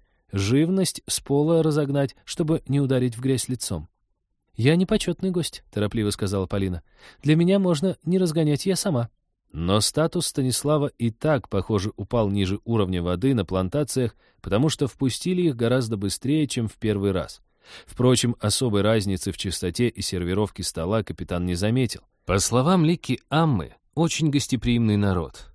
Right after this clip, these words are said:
Любой знакомый, у которого возникнет дело или просто разговор к хозяину дома, может запросто зайти к нему в любое время суток. Злоупотребляли ли этим знакомые, справочник умалчивал, но купец отнесся к вломившейся в его дом компании философски,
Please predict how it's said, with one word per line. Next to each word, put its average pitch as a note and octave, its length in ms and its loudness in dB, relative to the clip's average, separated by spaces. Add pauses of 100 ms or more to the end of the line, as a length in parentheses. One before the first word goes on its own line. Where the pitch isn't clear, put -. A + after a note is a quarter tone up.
Любой B2+ 400 2
знакомый, C3 540 0
у A#2 60 -4
которого G2+ 500 -2
возникнет G2 720 -2
дело G#2+ 280 0
или C#3 360 -2
просто G#2 420 -6
разговор F2 420 -4
к - 60 -18
хозяину E2+ 480 -2
дома, D3 380 0 (300)
может B2+ 340 2
запросто F3 500 -2
зайти C3 400 -2
к - 80 -12
нему B2 220 0
в E2 80 -6
любое F2+ 380 -2
время E2+ 320 -4
суток. - 540 -14 (300)
Злоупотребляли F3+ 760 0
ли F3 140 2 (100)
этим B2 320 0
знакомые, C#3 640 0
справочник C3+ 680 -2
умалчивал, C3 680 -2 (200)
но G#2 280 2
купец G#2+ 560 -2
отнесся A#2+ 600 -2
к - 100 -10
вломившейся A#2+ 640 0
в F2+ 40 -2
его G2 240 0
дом G2 280 0
компании A2+ 560 -2
философски, G#2 720 -4